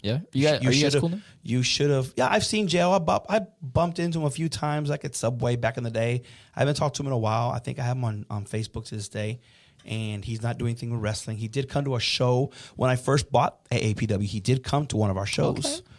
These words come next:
Speaker 2: And he shook hands and he goes, "Hey, let me know if you need nothing." I was like, "No, thank you."
Speaker 1: <laughs>
Speaker 2: You know, so, um,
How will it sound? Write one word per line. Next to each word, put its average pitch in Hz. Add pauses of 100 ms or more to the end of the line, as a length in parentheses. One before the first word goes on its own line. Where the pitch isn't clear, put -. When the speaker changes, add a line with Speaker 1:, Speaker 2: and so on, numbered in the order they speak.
(300)
Speaker 2:
And 110
he 110
shook -
hands 117
and 117
he 113
goes, 110
"Hey, 185
let 170
me 202
know 202
if 190
you 196
need 220
nothing." 170
I 160
was 131
like, 139
"No, 127
thank -
you." -
Speaker 1:
<laughs> -
Speaker 2:
You 466
know, - (120)
so, 131
um, 127